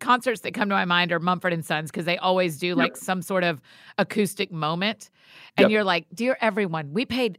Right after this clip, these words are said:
Speaker 1: money to be here. Shut up."
Speaker 2: That's what, and that's, that,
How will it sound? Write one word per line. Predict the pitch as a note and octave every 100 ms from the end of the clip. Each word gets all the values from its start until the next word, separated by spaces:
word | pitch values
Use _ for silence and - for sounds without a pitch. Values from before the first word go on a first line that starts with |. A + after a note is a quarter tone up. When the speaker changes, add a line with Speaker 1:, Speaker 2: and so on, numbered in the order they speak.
| _ _ F#3
Speaker 1:
money | F#3+ G#3 C4+ A#3 C#3
to | -
be | E3+ E3+
here. | D#3 C3+
Shut | - - A3+ C#4
up." | F#3 C4+ G#3+ - - - -
Speaker 2:
That's | G#3
what, | A3+
and | G3+
that's, | G#3+ G3+ F#3
that, | F3+ F#3+